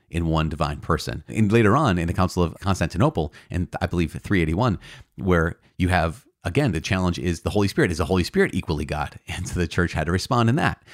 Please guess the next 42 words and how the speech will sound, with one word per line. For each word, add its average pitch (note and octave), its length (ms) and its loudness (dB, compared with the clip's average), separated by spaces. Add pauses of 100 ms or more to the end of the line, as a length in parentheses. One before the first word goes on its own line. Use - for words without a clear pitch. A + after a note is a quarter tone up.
(220)
And - 100 -6
so A2 80 4
in G#2 60 4
the G2+ 80 4
year G2+ 100 4
three - 220 0
fifty, D#3 640 -2 (460)
in F#2+ 100 2
response F2 420 2
to - 100 -14
the F2+ 80 2
question, F2+ 520 0 (380)
"What F#2+ 180 2
are G#2+ 100 4
the A#2 80 4
books D#2+ 280 0
of F2 80 0
the E2 100 2
actual D2+ 260 0
Bible, E2+ 460 2
the G2 80 -2
canon F2 300 0
of E2+ 60 0
the F2+ 40 2
Bible?" D#2+ 400 -2 (100)
the - 60 -10
Council E2+ 320 0
of F2 80 0
Rome D#2+ 320 2
in F2 80 -4
the D#2 80 0
year D#2 100 2
three F2+ 220 2
fifty D2 360 0
had D2+ 120 -2
established D2+ 580 -2 (320)
these F#2 220 6
are F#2 80 2
the F2 120 2
seventy-three F2+ 520 2
books - 420 -6 (120)
of D#2 360 0